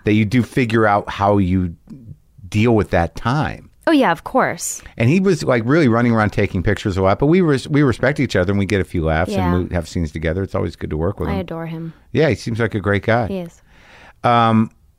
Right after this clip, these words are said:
Speaker 2: But
Speaker 1: yeah.
Speaker 2: you're describing yourself like you're Oscar the Grouch or something on set. Like, "I don't really communicate with people. I've gotta bide my time
Speaker 1: No, I
Speaker 2: before
Speaker 1: don't,
Speaker 2: my
Speaker 1: I don't know what
Speaker 2: scene."
Speaker 1: I do. I, there's a lot of people on set. There's so
Speaker 2: Yeah.
Speaker 1: many, and, like, I,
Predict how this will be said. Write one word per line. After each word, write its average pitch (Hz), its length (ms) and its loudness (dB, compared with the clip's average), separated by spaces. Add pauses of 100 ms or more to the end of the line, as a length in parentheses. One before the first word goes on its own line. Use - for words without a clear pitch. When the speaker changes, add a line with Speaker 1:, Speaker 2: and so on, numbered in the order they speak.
(420)
Speaker 2:
But - 80 -2
Speaker 1:
yeah. 254 100 4
Speaker 2:
you're 254 100 4
describing 254 520 2
yourself 202 360 0
like 185 160 -2
you're - 140 -2
Oscar 180 320 -2
the 170 80 -4
Grouch 160 420 -2
or 165 60 -6
something 156 340 -4
on 147 140 -2
set. 147 340 -2
Like, 135 220 -6
"I 175 60 0
don't 208 180 2
really 190 220 0
communicate 175 560 -2
with 151 100 -6
people. - 240 -6
I've 151 160 -2
gotta 160 340 -2 (540)
bide 170 260 2
my 156 180 2
time 156 680 -4
Speaker 1:
No, 165 220 2
I 175 100 4
Speaker 2:
before 180 140 2
Speaker 1:
don't, 196 80 2
Speaker 2:
my 165 140 2
Speaker 1:
I - 20 2
don't 240 160 4
know 226 80 6 (100)
what 175 160 4
Speaker 2:
scene." 175 80 6
Speaker 1:
I 165 60 6
do. 131 260 2
I, 131 60 4
there's 165 320 0
a 247 60 2
lot 262 200 4
of 285 100 2
people 226 480 0
on 120 160 2
set. 110 260 0
There's 135 180 0
so 185 160 2
Speaker 2:
Yeah. 170 100 6
Speaker 1:
many, 175 400 4
and, 135 160 4
like, 131 240 2
I, 131 160 4